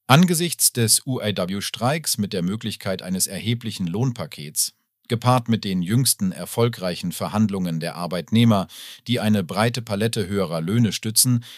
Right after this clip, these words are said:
sieht sich das F O M C mit der Wahrscheinlichkeit steigender Preise konfrontiert, sagte Crosby.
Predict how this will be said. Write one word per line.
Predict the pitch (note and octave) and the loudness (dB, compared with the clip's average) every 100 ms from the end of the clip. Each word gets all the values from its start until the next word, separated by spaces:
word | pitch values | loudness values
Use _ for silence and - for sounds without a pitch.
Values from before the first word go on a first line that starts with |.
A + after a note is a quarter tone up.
| - | -8
sieht | G2+ E3 E3 | -2 0 2
sich | D3+ A#2+ | -2 0
das | A#2+ A2 - | 0 0 0
F | B2+ A#2+ - | -2 -2 -4
O | G#2+ | -4
M | F2+ F2+ | -2 0
C | - A2+ A2 | 2 2 4
mit | G#2 G2+ | 2 2
der | G2 F2 | -2 -2
Wahrscheinlichkeit | F2 - F2 F#2 - - F2+ | -4 -4 -2 -2 -4 -6 -4
steigender | - F2+ F2+ G2 G2 | -4 -2 -2 -2 -4
Preise | - G2 G2 E2+ | -4 -2 0 -2
konfrontiert, | - E2+ - E2+ - D#2+ C2 - _ _ _ - | -6 -10 -8 -8 -6 -8 -10 -14 _ _ _ -6
sagte | F#2 D#2 F2 | -6 -4 -8
Crosby. | - E2 - D#2 C#2 | -8 -6 -6 -8 -12